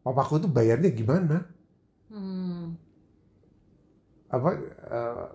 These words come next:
Speaker 1: papaku kan punya toko, tapi tokonya kan kecil gitu, pokoknya kan baru nggak, pokoknya jualan juga bukan jualan, jualan semen, batu bara, kelas kakap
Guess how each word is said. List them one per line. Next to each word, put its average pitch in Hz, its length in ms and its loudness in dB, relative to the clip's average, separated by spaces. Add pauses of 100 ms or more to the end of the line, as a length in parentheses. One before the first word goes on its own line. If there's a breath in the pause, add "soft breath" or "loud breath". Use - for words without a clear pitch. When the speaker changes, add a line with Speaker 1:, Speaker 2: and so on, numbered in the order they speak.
Speaker 1:
papaku 131 400 0
kan - 80 -14
punya 135 160 4
toko, 117 240 0
tapi 160 160 0
tokonya 127 320 2
kan 202 160 2
kecil 127 560 0
gitu, 104 160 -2
pokoknya 104 320 0
kan 147 240 -2
baru 98 400 0 (260)
nggak, 107 460 -4
pokoknya 110 320 0 (880 soft breath)
jualan 123 640 8 (100)
juga 120 140 2 (100)
bukan 117 220 0 (100)
jualan, 113 480 4 (800 soft breath)
jualan 110 540 4
semen, 131 400 2
batu 113 240 4
bara, 117 560 4
kelas 117 320 -4
kakap 113 400 -6